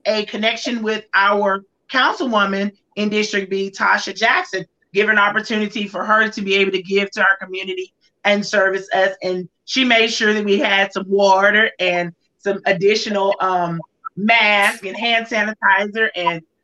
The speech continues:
M R Es and everything. I mean, it was amazing just to see how everybody came on one accord to be a blessing, and then to get an opportunity to utilize the space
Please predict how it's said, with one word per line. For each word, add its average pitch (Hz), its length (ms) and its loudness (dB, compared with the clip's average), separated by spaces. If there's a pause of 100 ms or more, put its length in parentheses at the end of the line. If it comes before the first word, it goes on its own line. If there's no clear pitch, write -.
(100)
M 233 180 2
R 220 160 4
Es 220 400 -2
and 214 120 0
everything. 277 480 -2
I 262 120 2
mean, 277 180 0
it 269 120 4
was 302 140 0
amazing 233 640 2
just 196 280 -2
to 208 100 -18
see 202 280 -8 (320)
how 202 320 2
everybody 233 640 4
came 208 420 -2
on 185 220 -2
one 202 140 2
accord 208 560 0 (220)
to 196 100 -4
be 196 140 2
a 190 80 2
blessing, 190 500 -2
and 180 140 -8
then 254 240 2
to 262 80 -8
get 208 160 -4
an 202 100 0
opportunity 202 800 -2 (260)
to 233 160 -2
utilize 202 720 2
the 233 80 -12
space 202 400 0